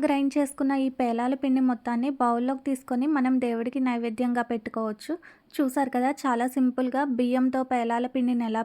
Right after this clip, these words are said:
ప్రిపేర్ చేసుకోవాలి అనేది. ఇప్పుడు మనం ఈ పేలాల పిండితోనే లడ్డూలను ఎలా ప్రిపేర్ చేసుకోవాలనేది కూడా చూపిస్తున్నాను. ఈ పేలాల పిండిలోకి నేతిలో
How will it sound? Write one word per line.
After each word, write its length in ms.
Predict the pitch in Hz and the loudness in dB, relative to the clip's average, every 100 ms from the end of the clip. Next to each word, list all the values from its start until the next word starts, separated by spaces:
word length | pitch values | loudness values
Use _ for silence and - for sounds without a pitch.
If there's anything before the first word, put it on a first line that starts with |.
| - | -2
ప్రిపేర్ 300 | 240 233 226 | -4 -4 -4
చేసుకోవాలి 600 | 240 226 - 233 220 220 214 | -4 -6 -6 -2 -2 -2 -4
అనేది. 300 | 214 208 220 349 - _ _ 269 | -4 -4 -4 -6 -8 _ _ -4
ఇప్పుడు 220 | 262 302 302 | -2 0 2
మనం 240 | 285 294 302 | 2 2 0
ఈ 40 | 262 | 2
పేలాల 400 | 254 247 262 294 302 | 2 4 4 2 2
పిండితోనే 580 | 294 269 269 262 247 285 349 277 | 2 2 2 0 0 0 2 2
లడ్డూలను 520 | 240 220 294 302 294 | 2 4 4 4 2
ఎలా 140 | 277 262 262 | 2 0 0
ప్రిపేర్ 280 | 262 254 247 | -2 -2 -2
చేసుకోవాలనేది 800 | 254 240 - 240 233 240 233 233 240 | -4 -4 -4 -2 0 -2 -2 -4 -4
కూడా 140 | 240 226 | -4 -4
చూపిస్తున్నాను. 760 | 254 254 247 254 233 226 240 370 - _ - | -4 -4 -4 -2 -2 0 -2 -4 -10 _ 0
ఈ 20 | 294 294 | 2 2
పేలాల 340 | 254 247 269 302 | 2 2 0 0
పిండిలోకి 500 | 294 269 254 233 269 349 311 | 2 2 2 0 0 0 2
నేతిలో 380 | 247 240 269 | 0 0 0